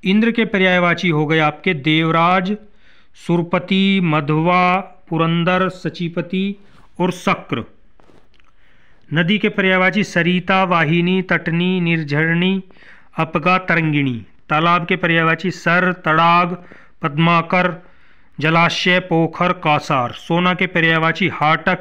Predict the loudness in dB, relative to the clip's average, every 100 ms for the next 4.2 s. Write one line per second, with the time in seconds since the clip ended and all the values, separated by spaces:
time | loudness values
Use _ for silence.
0 | -6 -2 0 2 0 -6 -14 -20 -20 -8
1 | -2 0 0 0 0 0 -4 -4 0 0
2 | -2 -6 -6 -2 2 2 0 -4 -14 -20
3 | -20 -20 -20 -20 -20 -20 -8 -4 -4 -2
4 | -2 -2